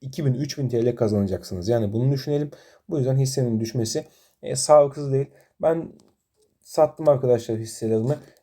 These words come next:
E, zaten satmasam seksen T L kâra sattım yani. İlk günden satmadım. İkinci günde biraz bekledim. Belki silkeleme olabilirim diye. Ama, e, bankalarda bu yükü kaldırmak istemediği için tahta zaten büyük bir tahta.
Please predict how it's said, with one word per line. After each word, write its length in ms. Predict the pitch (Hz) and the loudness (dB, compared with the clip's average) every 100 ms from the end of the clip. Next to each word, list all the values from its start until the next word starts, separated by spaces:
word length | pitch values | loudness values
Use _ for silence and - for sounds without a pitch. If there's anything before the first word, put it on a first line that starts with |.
| - | -10
E, 220 | 113 110 - - - | -6 -6 -8 -16 -6
zaten 200 | 143 147 | 0 2
satmasam 680 | 139 - 135 120 147 147 - - _ _ _ - _ _ 113 - _ | 4 2 0 0 0 -2 -4 -12 _ _ _ -20 _ _ -20 -20 _
seksen 440 | - - 143 170 147 | -4 0 2 2 2
T 180 | 120 127 | 2 4
L 140 | 135 | 4
kâra 240 | 135 127 | 4 4
sattım 380 | 117 120 - 104 | 4 2 -2 -2
yani. 200 | 104 131 147 - _ _ | 0 0 -4 -10 _ _
İlk 300 | - 139 - | -12 -12 -6
günden 160 | 127 | -2
satmadım. 460 | 107 131 123 120 117 | 0 2 2 0 -4
İkinci 260 | 117 151 147 | -4 -2 0
günde 420 | 156 135 113 117 | 4 4 4 6
biraz 220 | 127 117 | 6 6
bekledim. 340 | 127 120 135 | 0 0 2
Belki 240 | 135 131 - | 2 2 0
silkeleme 440 | 131 117 131 131 | -6 -4 0 0
olabilirim 500 | 135 135 127 127 123 | 2 2 2 0 0
diye. 180 | 135 165 - - _ | 0 -2 -6 -20 _
Ama, 280 | 151 151 147 - | 2 2 2 2
e, 300 | 131 127 131 | 4 4 4
bankalarda 640 | 160 143 123 113 117 123 | 4 4 4 4 2 0
bu 100 | 131 | -2
yükü 320 | 127 - 110 | -2 -6 -4
kaldırmak 400 | 117 117 120 113 | 2 2 2 -2
istemediği 360 | - 147 131 117 | -6 -4 -2 -2
için 220 | 156 160 - _ - | -6 -8 -12 _ -4
tahta 280 | 131 135 160 | -2 0 2
zaten 320 | 156 143 113 | 2 2 2
büyük 240 | 117 131 | 0 -4
bir 80 | - | -4
tahta. 360 | 147 139 170 | -2 2 0